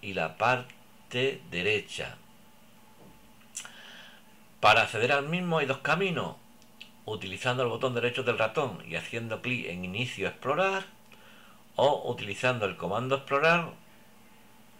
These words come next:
del icono de cualquier ventana con el botón derecho, ¿vale? Y hay otra forma que es a través del, de inicio, todos los programas, accesorios, explorar, Windows. Bien, esas son las tres formas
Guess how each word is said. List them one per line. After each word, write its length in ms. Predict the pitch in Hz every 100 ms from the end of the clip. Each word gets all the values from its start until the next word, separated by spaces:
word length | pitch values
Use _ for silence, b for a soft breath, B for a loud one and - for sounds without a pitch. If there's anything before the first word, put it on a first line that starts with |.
| - -
del 300 | 92 92 113
icono 380 | 131 139 143
de 100 | 127
cualquier 480 | - 90 - - 120
ventana 680 | 110 92 82 98 92 71 58
con 200 | - 85
el 60 | 87
botón 300 | 80 98 104
derecho, 460 | 76 67 - - -
¿vale? 380 | 98 139 165 165 - - B B B B B - - - - - - - - B B -
Y 80 | 92
hay 160 | 101 117
otra 160 | 120
forma 340 | - 160 165 165
que 120 | 123
es 100 | 110
a 80 | 92
través 360 | 95 120 - - -
del, 220 | 85 80 - - - - - - - - - - -
de 120 | 87
inicio, 480 | 98 139 165 - 143
todos 200 | 113 107
los 100 | 107
programas, 500 | - 143 151 156 -
accesorios, 680 | - 101 - 135 139 147 - -
explorar, 520 | - - 90 120 - - - -
Windows. 400 | 69 62 - - - -
Bien, 220 | 90 82 B B B B -
esas 240 | - 123
son 140 | 139
las 160 | 127 -
tres 160 | 101 101
formas 560 | - 135 143 170 180